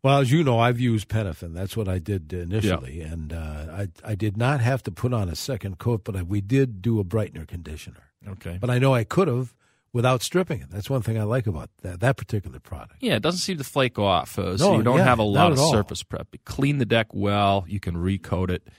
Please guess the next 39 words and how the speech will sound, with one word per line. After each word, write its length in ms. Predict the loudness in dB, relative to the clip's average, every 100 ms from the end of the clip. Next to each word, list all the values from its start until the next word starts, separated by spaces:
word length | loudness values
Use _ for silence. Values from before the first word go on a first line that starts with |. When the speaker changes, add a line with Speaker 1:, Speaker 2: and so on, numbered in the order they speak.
| -4
Speaker 2:
It's 180 | -2 2
not 240 | 4 4
a 60 | 4
mir-, 260 | 2 2
I 60 | 2
want 420 | 0 -2 -8 -6
people 240 | -6 -4
to 60 | -6
understand, 340 | -8 -8 -8 -10 _ _ _
Penafin, 600 | -2 -2 -2 -2 -2 -6
none 320 | -2 0 2
of 80 | 0
these 240 | -2 -6
things 220 | -6 -6 -4
are 100 | -2
miracle 540 | -2 -2 -4 -6 -12
cures 340 | -8 -4 -2
for 60 | 0 4
Speaker 1:
No, 140 | 6
Speaker 2:
lasting 400 | 8 8 6 2
Speaker 1:
no, 40 | 0
Speaker 2:
twenty 320 | 0 2 2
Speaker 1:
no, 80 | 2
Speaker 2:
years. 260 | 2 -2
Speaker 1:
no, 60 | -10
no. 60 | -16 -12 -4
Speaker 2:
These 180 | -2
are, 100 | -2 -4 -14 -14 -6
anytime 500 | -4 -2 -2 -2 -2
it's, 220 | -8 -12
it's 200 | -10 -8
wood, 540 | -6 0 2 2 0 -8 _ _ _ _ _
uh, 140 | -14 -10
it's 160 | -10 -6
gonna 200 | -4 -4
require 440 | -4 -6 -6 -4 -4
that 160 | -6
routine 360 | -8 -8 -10 -10
na-, 140 | -12